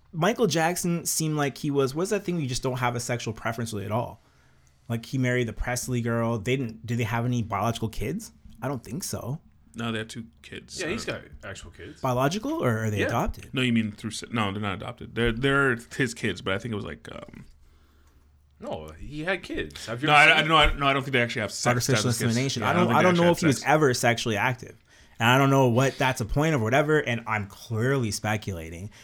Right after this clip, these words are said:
Speaker 1: But for me to think that he'd only did things with little children and not with, like, a grown, you know, I don't know.
Speaker 3: The Simpsons have stopped playing their Michael Jackson episode in syndication.
Speaker 2: Hmm.
Speaker 3: A Michael Jackson statue was removed from certain museums.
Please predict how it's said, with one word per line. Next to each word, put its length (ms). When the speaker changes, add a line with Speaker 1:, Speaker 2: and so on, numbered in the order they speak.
Speaker 1:
But 160
for 100
me 200
to 80
think 220
that 260
he'd 180
only 480
did 200
things 240
with 140
little 240
children 760
and 160
not 220
with, 180
like, 120
a 80
grown, 380
you 140
know, 200
I 160
don't 140
know. 240
Speaker 3:
The 60
Simpsons 520
have 140
stopped 300
playing 240
their 100
Michael 220
Jackson 400
episode 300
in 80
syndication. 800
Speaker 2:
Hmm. 240
Speaker 3:
A 60
Michael 240
Jackson 400
statue 380
was 80
removed 280
from 100
certain 300
museums. 680